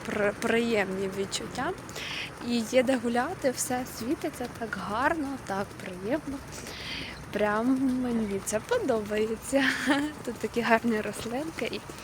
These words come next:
і ввечері теж дійсно дуже приємно гуляти. Ну подивіться, як все гарно світиться. Ой, ми вже так звикли, що у нас комендантська година, що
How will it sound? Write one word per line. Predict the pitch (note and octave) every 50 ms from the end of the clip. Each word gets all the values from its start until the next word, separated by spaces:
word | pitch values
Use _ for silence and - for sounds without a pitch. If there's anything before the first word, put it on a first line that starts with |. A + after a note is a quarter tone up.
| - - - -
і | A3
ввечері | A3+ B3 C4 - C4+ B3 A3+
теж | G#3 G3+ F#3+ F3+ - -
дійсно | F#3+ F#3+ - - G3 F#3+
дуже | F#3+ G3+ G3 G3
приємно | - - F3+ F3+ F#3 F#3 F#3
гуляти. | F#3+ F#3+ - F3 F3+ - - - -
Ну | A3+ A#3+ A#3 -
подивіться, | A#3+ A#3 A3+ A3+ A3 A3 G#3+ A3 A3 G#3+ - A3 G#3+
як | G#3 G#3 G#3+ A3 A#3 A#3
все | A3+ - - - A#3+
гарно | A3+ A3 A3 A3 G#3+ A3+ A3 G#3+ A#3+ C4
світиться. | A#3+ - - - - A3+ C4 D4 F4+ G4+ - G#4 F#4 - - - D#4 D4 - - - - - - - - - - - - - - - - - - - - - - - -
Ой, | D4+ D#4 D4+
ми | D4+ D#4+ D#4+
вже | D4 D4+
так | - D#4 D4+ C4
звикли, | B3 A#3+ A#3 B3 C#4 D4+ - - C#4 C#4 B3+
що | - - - B3 A#3+
у | A#3+ A#3+
нас | A#3+ B3 B3 C4 B3+
комендантська | - - A#3 A3+ A3+ A3 A3+ A3 A3 A3 A#3 A#3 A#3+ - - - A3
година, | G#3+ G#3+ G#3 G3 G3+ G#3 A3 B3+ C4+ C#4 C4+ C4 B3+ B3 A#3+
що | A#3 - - - - G3+ G3 G3+ G3 G3 G3 G3